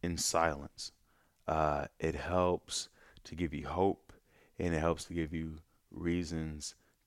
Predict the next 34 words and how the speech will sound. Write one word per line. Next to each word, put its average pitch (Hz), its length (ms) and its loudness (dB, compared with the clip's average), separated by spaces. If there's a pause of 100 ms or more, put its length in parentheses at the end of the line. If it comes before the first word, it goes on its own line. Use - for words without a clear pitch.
to - 160 -2
live, 78 480 0 (100)
right? 76 360 2 (460)
Um, 80 580 6 (100)
and 85 160 2
it 85 180 4
also 85 600 4 (240)
reduces 90 560 -2
that 80 240 2
inflammation 80 840 0
that 69 140 -4
we 78 80 -8
talked 73 360 -4
about, - 240 -2
reduces 85 480 -6
that 78 280 0 (380)
heat. - 680 -2
That's 87 180 0
what 104 100 2
we're, 90 120 -2 (440)
that's 120 120 -2
what 110 100 4
we're 76 80 0
really 82 280 0
trying 76 240 -2
to 73 80 -2
do, 76 140 -6
is 73 140 -10
reduce 78 420 -6
that, 76 260 -4 (220)
that - 220 -4
heat, - 480 -6 (120)
right? 69 340 -2
That, 76 220 -4